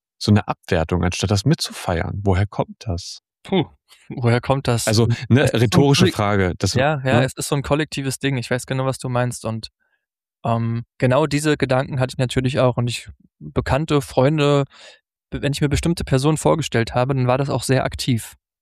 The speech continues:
Speaker 2: dass
Speaker 1: Mhm.
Speaker 2: solche Sätze kommen, ne? „Was macht denn der da jetzt? Was soll denn das? Wofür soll denn das gut sein?“ <laughs> Ähm,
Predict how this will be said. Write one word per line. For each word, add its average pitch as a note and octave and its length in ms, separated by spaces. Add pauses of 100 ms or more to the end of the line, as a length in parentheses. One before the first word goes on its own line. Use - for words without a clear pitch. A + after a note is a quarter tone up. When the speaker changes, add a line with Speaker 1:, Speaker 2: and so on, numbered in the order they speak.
Speaker 2:
dass A#2+ 140
Speaker 1:
Mhm. F#2+ 80
Speaker 2:
solche C3+ 240
Sätze B2 280
kommen, A2+ 260
ne? C3 220
„Was C3 100
macht B2 200
denn A#2+ 60
der A#2 140
da B2 80
jetzt? A#2+ 220 (140)
Was - 160
soll C3 140
denn C#3 80
das? C3+ 260
Wofür B2 220
soll B2+ 160
denn B2+ 100
das - 60
gut D#3 180
sein?“ C3+ 260
<laughs> - 160 (600)
Ähm, B2+ 360